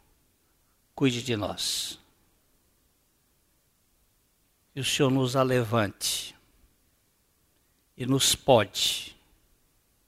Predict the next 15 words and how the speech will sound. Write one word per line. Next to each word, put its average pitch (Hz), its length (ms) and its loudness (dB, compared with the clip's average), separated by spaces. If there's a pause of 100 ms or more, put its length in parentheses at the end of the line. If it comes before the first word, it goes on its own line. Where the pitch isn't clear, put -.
(640)
por 113 160 -2
meio 110 240 0
da 107 120 -6
tua 104 220 -8
palavra. - 560 -10 (1500)
Fala 117 300 -2
conosco, 143 720 0 (1600)
glorifica 123 560 0
o 151 60 0
teu 139 220 -2
Filho, - 440 -8 (1600)
edifica 127 580 -4
a 123 40 -4
tua 131 180 -2
igreja, 104 580 -4